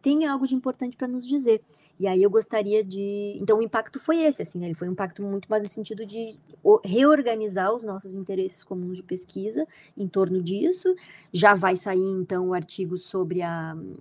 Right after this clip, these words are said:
a reconstrução dos argumentos do opúsculo humanitário e agora esse sobre o, o Teaching Logic from a Feminist Perspective. E, e eu gostaria de, de deixar claro aqui, então, que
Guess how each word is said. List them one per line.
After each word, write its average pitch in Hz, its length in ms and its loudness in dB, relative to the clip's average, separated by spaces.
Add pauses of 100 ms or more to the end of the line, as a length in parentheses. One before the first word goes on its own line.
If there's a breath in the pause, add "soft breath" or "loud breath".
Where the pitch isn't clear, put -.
a 170 100 -4
reconstrução 185 600 -4
dos 175 100 -4
argumentos 175 580 -4
do 170 140 -4
opúsculo 196 640 -4
humanitário 233 800 -2 (260 soft breath)
e 220 80 6
agora 208 380 4
esse 202 320 4
sobre 196 340 -2
o, 185 100 -2
o 190 80 -6
Teaching 185 560 -6 (720 soft breath)
Logic 175 400 0
from 180 200 -2
a 180 60 -4
Feminist 175 400 -4
Perspective. 180 600 -2 (320 loud breath)
E, 220 340 -4
e 214 460 -2
eu 220 80 8
gostaria 240 440 -2
de, 285 380 4
de 196 320 0
deixar 190 300 2
claro 175 260 0
aqui, 170 200 -4
então, 185 480 0
que 190 360 -4